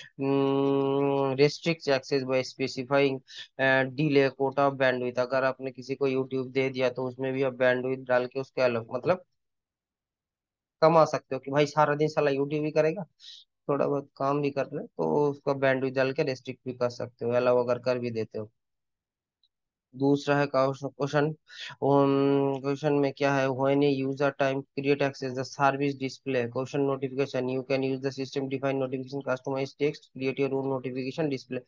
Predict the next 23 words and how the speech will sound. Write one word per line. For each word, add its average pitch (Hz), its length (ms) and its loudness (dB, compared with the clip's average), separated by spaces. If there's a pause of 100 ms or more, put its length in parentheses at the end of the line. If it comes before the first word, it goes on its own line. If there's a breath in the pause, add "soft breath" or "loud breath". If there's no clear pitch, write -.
(500 loud breath)
तो 139 80 -2
क्या 147 220 6
करता 147 300 2
है, 170 60 4
notification 143 540 0
देता 135 300 6
है, 165 680 10
"अय, 131 160 -12
मत 156 160 6
जा", 135 580 0 (1000)
पता 123 60 0
नहीं, 120 160 -4
सॉरी। 123 280 0
<laughs> - 560 -4 (560 loud breath)
ठीक 143 120 2
है, 139 60 4
देखो 139 260 4
ये 143 320 4
YouTube 139 320 -2
के 143 180 2
example 131 500 0
दिए 131 240 0
हैं, 147 100 -2